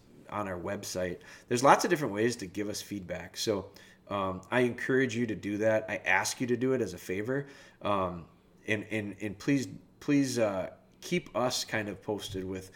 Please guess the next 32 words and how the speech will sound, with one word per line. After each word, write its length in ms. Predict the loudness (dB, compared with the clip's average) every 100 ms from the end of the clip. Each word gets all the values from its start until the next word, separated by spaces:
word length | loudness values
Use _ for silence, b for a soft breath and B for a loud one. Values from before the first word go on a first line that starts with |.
| B -2
your 240 | 0 0
thoughts 400 | 0 -2 -2 -6
and 120 | -10
feedback. 380 | -8 -2 -2 -2
'Cause, 180 | -2 2
uh, 100 | 0 B B B
I 100 | 10
don't 180 | 10 10
do 100 | 6
these 140 | 4
podcasts 460 | 4 2 4 2 0
for 100 | -6
me. 280 | -6 -10 -14 -20 b b b b -6
Um, 320 | -4 -4 -4
I 60 | -2
don't 160 | 0
do 100 | 0
'em 60 | -2
for 100 | -4
Ben. 440 | -4 -4 -4 -10 -14 b b b -8
Um, 440 | -4 -4 -6 -10 -16 -20 -10
sorry, 260 | -8 -6 -6
Ben, 260 | -6 -6
but 100 | -4
I 60 | -2
don't, 140 | -4 -6 -4
I 60 | -2
don't 180 | 0 2
do 140 | 2
it 80 | 2
for 100 | -4
you. 260 | -6 -6